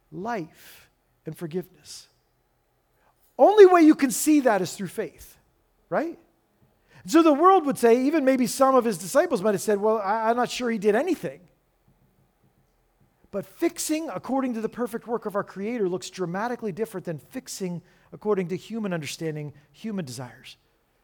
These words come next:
So the Romans were still in charge, the Jews were still oppressed, people were still lost, but Jesus had done in that moment everything it took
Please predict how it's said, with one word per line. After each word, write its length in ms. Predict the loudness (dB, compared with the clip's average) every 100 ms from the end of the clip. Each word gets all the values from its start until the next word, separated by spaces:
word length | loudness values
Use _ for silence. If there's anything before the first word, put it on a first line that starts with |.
| _ _ _
So 140 | -8 -4
the 100 | 4
Romans 360 | 4 4 -2
were 80 | -6
still 240 | -8 -4 -4
in 60 |
charge, 440 | -6 -4 -4 -4 -12
the 80 | -16
Jews 300 | -12 -12 -12
were 60 |
still 260 | -14 -8 -6
oppressed, 480 | -6 -8 -8 -12 -20 -20 _
people 300 | -8 -4 -2
were 100 | -2
still 300 | -4 -4 -2
lost, 360 | -2 -4 -8 _ -20 _
but 160 | -10
Jesus 480 | -6 -2 -2 -2 -6
had 240 | -6 -6
done 320 | -2 0 0 -2
in 180 | -6
that 200 | -4 -4
moment 400 | -4 -6 -6 -8 -14 _ _ _
everything 500 | -2 -2 -6 -8 -10
it 120 | -10
took 320 | -8 -10 -10